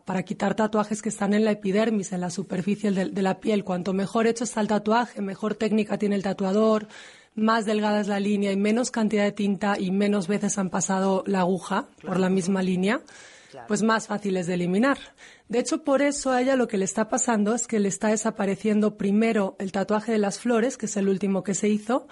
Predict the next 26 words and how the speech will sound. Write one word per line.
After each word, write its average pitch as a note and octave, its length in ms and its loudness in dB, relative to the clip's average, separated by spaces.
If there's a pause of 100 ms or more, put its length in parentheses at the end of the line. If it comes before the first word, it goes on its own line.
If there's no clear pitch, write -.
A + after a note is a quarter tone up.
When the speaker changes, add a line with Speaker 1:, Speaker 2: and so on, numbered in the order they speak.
(420)
Speaker 1:
y A3+ 120 0
ahora A3 260 4
empieza A#3 440 0
a - 180 -4
aparecer G3+ 640 -4
el G#3 120 -2
primero, F3+ 440 2
el F3+ 80 2
original. F3+ 640 0
O G3+ 100 -2
sea, G#3+ 140 2
en G#3+ 80 2
realidad A3 260 2
estamos A3+ 320 -4
tratando G#3+ 420 2
dos G#3+ 200 0
tatuajes. G3 500 -2
Va A3 80 2
a A3 40 0
salir A3+ 320 0
primero A3 480 2
el G#3 140 -4
que G3 120 -2
más G#3+ 240 0
arriba G3+ 260 0
está D4 300 -2